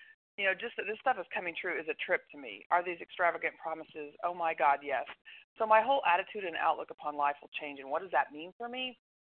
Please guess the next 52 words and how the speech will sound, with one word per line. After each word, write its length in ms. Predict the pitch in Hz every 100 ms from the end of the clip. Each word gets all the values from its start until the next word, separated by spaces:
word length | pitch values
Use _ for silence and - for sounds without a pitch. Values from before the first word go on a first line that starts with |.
| _
It, 100 | 208 -
what 160 | 226 269
it 100 | 196
means 220 | 233 262
for 140 | 208
me 100 | 190
is 120 | 180 170 -
I 300 | 202 240 190
didn't 240 | 220 202 -
understand 560 | 190 190 175 - 185 170
the 80 | 156
whole 220 | 175 180
concept 560 | - 160 170 - - -
here, 240 | 147 135 - - - -
which 80 | 185
I've 100 | 196 -
shared 180 | 214 202
before. 320 | 202 233 202
Like, 160 | 185 180
I 120 | - 202
thought 200 | 320 -
the 80 |
whole 240 | 202 226 185
goal 240 | 185 190
here 240 | 190 165 143
was 220 | 143 143 _ _ _ _ _ 196
abstinence. 480 | 202 - 139 110 -
That 140 | 196 202
was 80 | 160
the 80 | 170
end-all, 340 | 202 202 190
be-all, 400 | 190 156 135 98
you 140 | 165 175
know, 100 | 170
keeping 320 | - 233 220 208
my 160 | 196 -
food 160 | 156 139
down, 160 | 117 -
keeping 240 | - 180
my 160 | 175 165
food 220 | - 143 139
down, 220 | 117 131
you 80 | 151
know, 180 | 151 151 - _
using 340 | - 190 196 175
the 140 | 151 -
tools, 340 | 240 175 131 135
not, 320 | 175 190 202 - - _ -
not 160 | 196
understanding 540 | 208 196 - 202 196 175
it 80 |
was 80 | 165